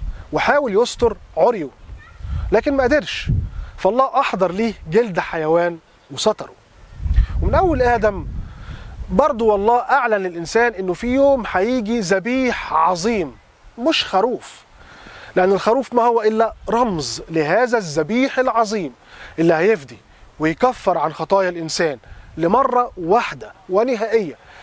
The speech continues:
فمش هيكون في احتياج لذبائح حيوانية تاني. والذبيح ده هو المسيح، الذبيح العظيم الكافي والكامل،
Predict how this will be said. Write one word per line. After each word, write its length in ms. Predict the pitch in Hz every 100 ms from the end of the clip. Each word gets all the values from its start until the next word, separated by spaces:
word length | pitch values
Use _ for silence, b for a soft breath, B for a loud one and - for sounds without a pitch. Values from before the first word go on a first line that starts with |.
| B
فمش 300 | - 226 277
هيكون 460 | 233 214 - 285 247
في 400 | - 262 277 208
احتياج 460 | - 214 233 269 -
لذبائح 680 | 196 180 202 247 240 165 -
حيوانية 600 | 214 240 240 262 277 262 - _
تاني. 300 | - 226 151 110 _ _ - - - - _ - - - B B B B B
والذبيح 440 | 185 185 277 359
ده 220 | 254 254 262 - - - -
هو 160 | 220
المسيح، 540 | 160 190 285 262 - - - B B B 180
الذبيح 520 | 170 220 294 302 - -
العظيم 600 | 208 180 185 247 240 110 - - - -
الكافي 540 | 202 - 247 247 - - _ - - 156
والكامل، 680 | 190 262 - 254 262 190